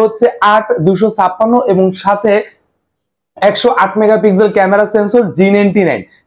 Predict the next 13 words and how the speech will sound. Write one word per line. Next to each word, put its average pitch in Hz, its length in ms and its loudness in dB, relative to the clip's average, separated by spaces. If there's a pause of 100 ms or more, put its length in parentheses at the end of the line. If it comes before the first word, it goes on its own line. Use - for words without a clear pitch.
জি 185 140 4
নাইনটি 247 240 2
নাইন 277 200 2
তিনটে 247 300 2
ভেরিয়েন্টের 233 380 0
মধ্যেই 226 320 0
পাচ্ছেন। 180 300 -2 (440)
So 202 80 2 (180)
pro 233 160 4 (120)
ভেরিয়েন্টের 254 480 2
বাজার 185 280 2
মূল্য 214 220 0
হচ্ছে 214 220 -2